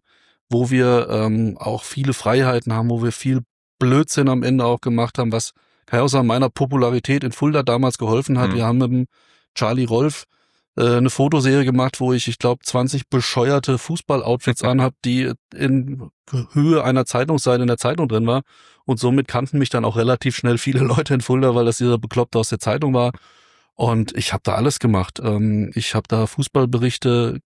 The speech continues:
Speaker 1: selber geschrieben, Sport gemacht, ähm, oder Sportberichte geschrieben, verrückte Reportagen gemacht.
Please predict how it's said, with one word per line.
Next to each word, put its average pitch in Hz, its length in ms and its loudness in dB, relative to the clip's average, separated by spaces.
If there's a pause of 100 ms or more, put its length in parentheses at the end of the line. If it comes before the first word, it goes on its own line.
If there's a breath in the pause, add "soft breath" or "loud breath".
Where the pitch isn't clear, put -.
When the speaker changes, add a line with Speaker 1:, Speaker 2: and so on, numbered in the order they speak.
(120)
Speaker 1:
selber 135 320 2
geschrieben, 123 440 0
Sport - 400 -2
gemacht, 120 400 0
ähm, 120 580 -2
oder 107 220 -2
Sportberichte 127 800 0
geschrieben, 113 420 0
verrückte 123 460 -2
Reportagen 120 600 0
gemacht. 113 340 2